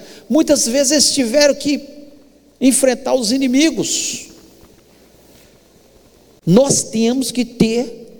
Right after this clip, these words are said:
a total noção na nossa mente que pra nós vencermos, nós temos que acreditar na palavra de Deus.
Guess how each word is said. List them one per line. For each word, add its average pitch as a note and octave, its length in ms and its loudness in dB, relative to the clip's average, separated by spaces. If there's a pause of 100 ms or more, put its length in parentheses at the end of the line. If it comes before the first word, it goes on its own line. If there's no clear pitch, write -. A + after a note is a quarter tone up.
(580)
a A3+ 260 -4 (240)
total A3+ 540 0
noção A#3+ 640 0
na A#3 100 -2
nossa A3+ 540 2
mente A3+ 800 0 (260)
que C4 140 4
pra A#3+ 220 -2
nós A3 720 -2 (420)
vencermos, G#3+ 1040 0
nós G#3 440 4
temos F3+ 320 -4
que - 80 -2
acreditar F#3 420 0
na F3 80 -4
palavra F3+ 300 -2
de F3+ 100 -6
Deus. - 520 -4